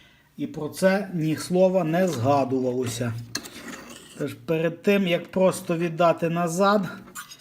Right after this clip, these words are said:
ще виймаю, дивлюся, чи не перекопаний інвертор. Ні, ще не паяний.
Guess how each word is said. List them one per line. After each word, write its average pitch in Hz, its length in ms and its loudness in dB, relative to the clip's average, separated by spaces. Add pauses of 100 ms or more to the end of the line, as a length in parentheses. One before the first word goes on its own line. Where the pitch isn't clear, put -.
(360)
ще - 280 -2
виймаю, 175 580 4
дивлюся, 180 460 2
чи 165 180 -2
не 160 80 0
перекопаний 170 1040 0
інвертор. 139 760 -2
Ні, 165 260 2
ще 180 260 0
не 151 160 0
паяний. 165 640 2